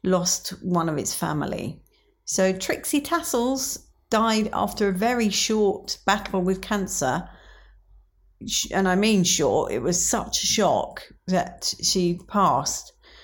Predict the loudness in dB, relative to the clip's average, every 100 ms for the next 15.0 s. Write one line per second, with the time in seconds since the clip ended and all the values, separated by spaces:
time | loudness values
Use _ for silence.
0 | -20 _ _ _ -6 -2 0 0 0 -2
1 | -2 0 2 2 -2 2 4 4 0 -4
2 | -2 0 0 -2 0 -2 0 0 2 -2
3 | -8 _ 0 2 2 0 0 2 4 2
4 | 0 -6 _ _ _ -4 0 2 2 2
5 | 0 0 0 4 4 6 6 2 -2 -12
6 | -10 -4 0 0 2 2 4 4 4 2
7 | 4 4 6 6 4 2 0 -6 -12 -20
8 | -20 -8 0 2 2 0 0 0 2 2
9 | 0 2 2 2 0 -2 0 0 0 0
10 | 0 2 4 4 2 2 0 0 2 4
11 | 4 2 0 -4 -4 -2 0 0 -6 -6
12 | -6 -4 -4 -4 -4 -12 -20 -20 _ -2
13 | 0 2 0 0 0 -2 -4 -4 -2 0
14 | 0 2 0 -2 -2 -6 -4 -4 -4 -6